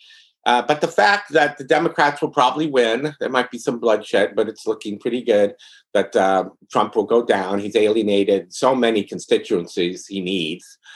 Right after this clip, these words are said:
Um, and then we will see an attempt to break the monopolies of the social media moguls and other super rich people. The fact that the only group that's really benefited from the pandemic to the tune of trillions,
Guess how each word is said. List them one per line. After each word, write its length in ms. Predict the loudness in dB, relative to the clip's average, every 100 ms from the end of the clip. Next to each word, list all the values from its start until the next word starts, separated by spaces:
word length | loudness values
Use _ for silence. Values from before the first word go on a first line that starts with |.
| -20 -20 -20 _
Um, 380 | 0 0 -2 -6 _ _ _ _ _ _ _ -2
and 160 | 2
then 400 | 4 4 4 2
we 160 | 2 2
will 160 | 2 2
see 240 | 2 2
an 80 | 2
attempt 400 | 0 0 -2 -6
to 80 | 0
break 320 | 2 2 0
the 80 | -2
monopolies 640 | -2 -2 -4 -6 -6 -6 0
of 360 | 2 2 -2 _ _ _ _
the 280 | -4 -4 -8 _ _ _ _ -4
social 380 | 0 0 0
media 500 | -2 -2 -2 -2 -4
moguls 800 | -4 0 0 0 0 0 -2 -10 _ _ -4
and 160 | -2
other 320 | 0 2 2
super 340 | 0 -2 0 0
rich 300 | 0 -4 -8
people. 540 | -10 -2 0 0 -4 _ _ -14
The 80 | -2
fact 420 | 2 2 2 0
that 240 | 0 0
the 180 | 0 2
only 320 | 4 2 0
group 280 | 0 0 2
that's 460 | -2 -6 -14 -20 -8
really 320 | 0 2 2
benefited 800 | 2 0 0 0 0 -2 -8 -12
from 180 | -8 -8
the 60 | -8
pandemic 640 | -6 -6 -4 -6 -6 -8
to 80 | -8
the 100 | -6
tune 260 | -4 -2 -2
of 160 | -2 -8
trillions, 680 | -4 0 2 2 0 -2